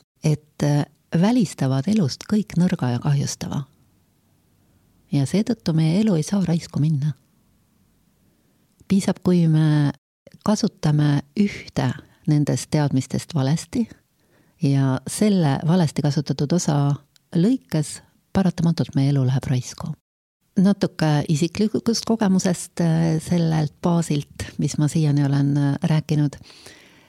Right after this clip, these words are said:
Et kuna mulle kodus anti, äh, kaasa täisvastutus oma elu kujundamise eest, meid kasvatati niimoodi, siis väga noorena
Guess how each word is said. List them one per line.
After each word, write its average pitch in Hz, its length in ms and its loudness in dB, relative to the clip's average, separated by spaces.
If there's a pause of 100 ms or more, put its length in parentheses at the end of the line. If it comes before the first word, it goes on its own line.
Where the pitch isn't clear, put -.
(680)
Et - 140 -8
kuna 180 180 4
mulle 185 420 4
kodus 165 480 -2
anti, 143 640 -2 (160)
äh, 160 120 0
kaasa 160 540 0 (160)
täisvastutus 175 800 0
oma 139 200 2
elu 143 160 0
kujundamise 135 600 0
eest, - 320 -8 (760)
meid 190 160 0
kasvatati 147 540 -2
niimoodi, 135 460 0 (520)
siis 156 500 -2 (260)
väga 208 240 2
noorena 165 560 2